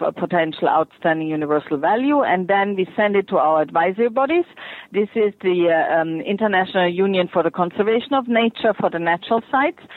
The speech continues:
and icomos, the International Council on Monuments and Sites for Cultures. And then this goes into the World Heritage Committee, and it's actually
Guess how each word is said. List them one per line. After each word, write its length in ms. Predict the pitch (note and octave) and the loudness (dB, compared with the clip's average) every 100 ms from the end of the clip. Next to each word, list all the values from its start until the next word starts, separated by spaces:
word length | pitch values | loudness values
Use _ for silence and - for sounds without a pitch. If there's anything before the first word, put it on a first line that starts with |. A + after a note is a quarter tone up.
| - - - | -20 -10 -2
and 160 | G3+ | 0
icomos, 580 | G#3 - A#3 G3+ F#3 F#3+ | 0 0 0 2 0 0
the 80 | F#3 | -4
International 640 | F#3 G3 F3+ E3+ - E3+ | 0 0 2 0 -2 -6
Council 560 | - F3+ F3 F3+ F#3 E3 | -2 0 0 0 2 2
on 160 | D#3+ | 2
Monuments 480 | D#3+ E3 D#3+ D#3 D#3 | 0 0 0 0 0
and 140 | D#3+ D#3 | -2 0
Sites 300 | G3 F3+ - | 0 0 -2
for 80 | E3+ | -6
Cultures. 520 | - F3+ E3 - - - - - - | 0 0 0 -2 -2 -4 -18 -14 -6
And 140 | F#3 | -2
then 200 | A3+ C4+ | 0 0
this 140 | B3+ A#3+ | 0 -4
goes 260 | - G#3+ G3+ | 0 0 0
into 300 | - A#3+ B3+ A#3 | 0 -2 0 0
the 80 | |
World 220 | G3+ F#3 F#3 | 0 0 0
Heritage 400 | F#3 E3+ E3 - | -2 -2 -6 -4
Committee, 440 | F#3 B3 - E4 - | -2 0 0 0 0
and 160 | G#3 | 0
it's 160 | A3+ - | -2 0
actually 420 | B3 - - C4 | -2 -2 -2 -2